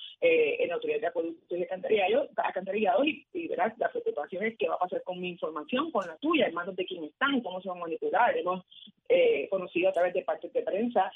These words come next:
que ha-, han sucedido eventos en retiro de dinero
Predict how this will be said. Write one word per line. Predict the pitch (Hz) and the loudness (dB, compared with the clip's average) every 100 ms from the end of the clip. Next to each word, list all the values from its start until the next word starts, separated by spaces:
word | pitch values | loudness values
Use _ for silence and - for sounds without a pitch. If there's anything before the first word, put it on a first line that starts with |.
| - - _ | -14 -20 _
que | 180 | 0
ha-, | 165 - 165 165 | 2 2 0 0
han | 190 185 | -4 -10
sucedido | 185 196 180 175 208 190 175 165 | -8 -2 0 2 2 4 4 4
eventos | 170 165 165 - 190 | 2 0 -2 -6 -8
en | 185 170 | -6 -4
retiro | 165 156 175 | -4 -4 -4
de | 202 | 0
dinero | 180 156 165 196 190 | 0 0 2 4 2